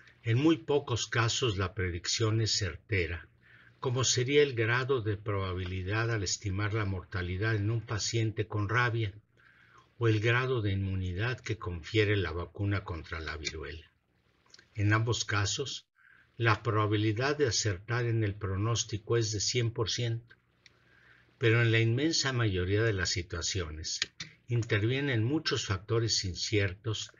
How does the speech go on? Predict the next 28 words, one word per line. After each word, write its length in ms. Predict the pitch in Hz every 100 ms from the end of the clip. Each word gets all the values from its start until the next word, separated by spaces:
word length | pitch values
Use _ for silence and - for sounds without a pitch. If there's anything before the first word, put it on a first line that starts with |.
| - - _
y 120 | 113
debemos 580 | 104 101 110 123 117 -
entender 560 | 92 - 87 82 98 95
su 260 | - 95
probabilidad 1040 | - 120 127 123 104 101 101 85 107 117 113 _ _ -
y 120 | 90
complejidad. 960 | - 90 80 95 90 - - - - - _ _ _ _ _ _ _ _ _ _ _ _ _ -
El 160 | 113 107
concepto 560 | 127 113 170 175 180
de 100 | 131
incertidumbre 1040 | 117 98 120 113 - 92 92 87 85 98 98 - _ _
puede 240 | - 147 165
inquietar 600 | 151 - 101 - 120 117
a 40 |
aquellos 480 | 117 - 120 131 117
que 140 | -
esperan 480 | 104 - 120 120 120
que 100 | 104
el 80 | 92
diagnóstico, 1040 | 95 90 92 98 104 - - 98 - 92
pronóstico 1040 | - 90 90 98 107 117 - - 95 - 92
y 60 |
los 160 | 82 82
resultados 640 | 87 - 98 85 117 131
del 120 | 110 87
tratamiento 840 | 95 87 85 87 101 107 104 98
sean 260 | - 101 92
certeros. 720 | 92 80 - 76 - -